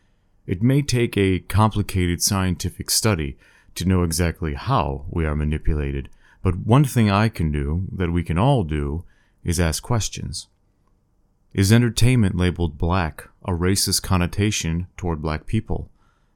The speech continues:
Like when Amazon Prime has an entire movie category labeled black voices, or Spotify has a music category for black artists.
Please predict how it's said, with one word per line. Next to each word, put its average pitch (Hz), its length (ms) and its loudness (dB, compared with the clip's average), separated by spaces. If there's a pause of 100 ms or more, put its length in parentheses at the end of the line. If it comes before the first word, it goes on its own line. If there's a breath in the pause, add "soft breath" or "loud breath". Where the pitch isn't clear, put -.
(180)
Like 76 220 -4
when 85 120 2
Amazon 90 500 2
Prime 101 480 2
has 78 220 -4
an 85 60 -2
entire 87 440 0
movie 95 320 2
category 80 580 -2
labeled 78 380 -4
black 80 240 -2
voices, 98 600 -2 (500 soft breath)
or 101 180 4
Spotify 95 640 2
has 90 160 2
a 92 60 2
music 113 360 2
category 82 540 -2
for 85 180 -6
black 78 300 -4
artists. 95 480 -4